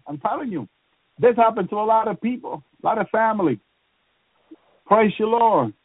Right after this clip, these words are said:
You need to be careful. Praise the Lord. Verse nineteen. "And behold, there came a great wind from beyond the wilderness. It smote the four corners of the house, which fell upon the children, and they, and they are dead.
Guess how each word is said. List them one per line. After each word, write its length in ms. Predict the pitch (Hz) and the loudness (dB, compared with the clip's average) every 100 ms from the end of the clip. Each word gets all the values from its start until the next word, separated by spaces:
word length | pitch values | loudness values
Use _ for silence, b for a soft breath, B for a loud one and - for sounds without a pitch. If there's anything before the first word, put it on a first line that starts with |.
| _ | _
You 180 | 143 190 | -2 2
need 200 | 220 196 | 4 2
to 80 | 190 | 0
be 120 | 202 | 2
careful. 520 | 220 226 220 156 107 _ _ _ _ _ _ _ _ _ _ _ - | 4 4 2 -6 -8 _ _ _ _ _ _ _ _ _ _ _ -6
Praise 300 | 196 196 165 | -4 -4 -6
the 60 | 202 | -6
Lord. 460 | 208 208 170 113 - _ _ - | -4 -2 -2 -6 -10 _ _ -2
Verse 180 | 180 170 | 0 2
nineteen. 460 | 180 165 170 127 - | 2 2 -2 -4 -2
"And 140 | 196 | 2
behold, 440 | 202 208 254 285 262 | 4 6 8 8 8
there 160 | 233 | 4
came 320 | - 262 262 226 | 4 4 4 4
a 100 | 185 | 2
great 360 | 196 254 247 | 4 6 4
wind 420 | 233 262 262 262 | 4 4 4 4
from 180 | 226 220 | -2 -2
beyond 720 | 196 208 214 240 262 247 233 - _ _ _ | -4 -4 0 4 4 4 2 -10 _ _ _
the 140 | 139 180 | -4 -2
wilderness. 640 | 185 254 262 320 285 233 - _ _ _ _ _ _ _ _ _ | 4 6 4 2 -2 -2 -4 _ _ _ _ _ _ _ _ _
It 140 | 147 151 | -6 -4
smote 440 | 160 196 240 226 - | 0 4 4 2 -2
the 120 | 156 147 | -6 0
four 260 | 226 240 | 4 4
corners 400 | 226 240 226 214 | 2 0 2 2
of 80 | 196 | 2
the 60 | 190 | 4
house, 400 | 180 240 233 190 _ _ _ _ _ _ - | 6 6 4 0 _ _ _ _ _ _ 0
which 180 | 180 - | 0 2
fell 280 | 226 240 208 | 4 6 6
upon 240 | 208 208 | 4 2
the 100 | 180 | 0
children, 340 | 143 233 226 | 0 4 4
and 100 | 202 | 4
they, 100 | 196 190 | -4 -2
and 180 | 190 196 | -4 0
they 60 | |
are 180 | 196 170 | 2 2
dead. 460 | 147 208 240 233 | 6 6 6 4